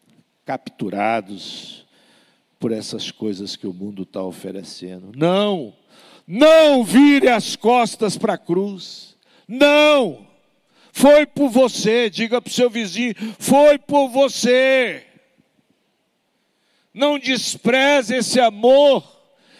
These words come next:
que foi te dado de forma graciosa, sem que você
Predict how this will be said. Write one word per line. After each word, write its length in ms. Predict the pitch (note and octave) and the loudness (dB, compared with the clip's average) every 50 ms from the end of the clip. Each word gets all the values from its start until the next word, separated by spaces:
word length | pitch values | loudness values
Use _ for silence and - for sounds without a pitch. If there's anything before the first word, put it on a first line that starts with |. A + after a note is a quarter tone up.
| _ _ _ _ _ _ | _ _ _ _ _ _
que 140 | - B3+ - | -6 -4 -2
foi 280 | - A#3+ C4+ C4+ C4 | 0 2 2 2 2
te 220 | - - - B3 A3+ | 0 -4 -6 -6 -6
dado 640 | E3 _ - A#3+ B3+ C4+ C#4 C#4 C4+ A3+ B3 B3 | -6 _ 0 2 2 4 2 0 0 -2 -4 -6
de 160 | A#3 A#3+ A#3+ - | -6 -6 -6 -8
forma 580 | - - A#3+ C4+ C4+ B3 B3 A#3+ A#3+ A3 F#3 - - - - _ | -4 -2 0 2 2 2 0 -2 -4 -6 -6 -8 -14 -20 -20 _
graciosa, 1000 | F3+ A3+ B3+ C4 B3+ A3 - - - A3 A3 G#3+ A3+ B3 B3+ C4 A#3 F#3 A3+ G#3 | -2 0 0 0 0 -2 -6 -6 -4 -2 0 2 4 4 2 2 0 -2 -6 -6
sem 260 | - - B3 C4 B3+ | -6 -4 -6 -6 -6
que 140 | - - A#3 | -8 -10 -6
você 580 | G#3 G#3+ A3 G3 - - - B3 C4 C4 B3 | -2 -2 -2 -2 -4 -4 -4 0 0 0 0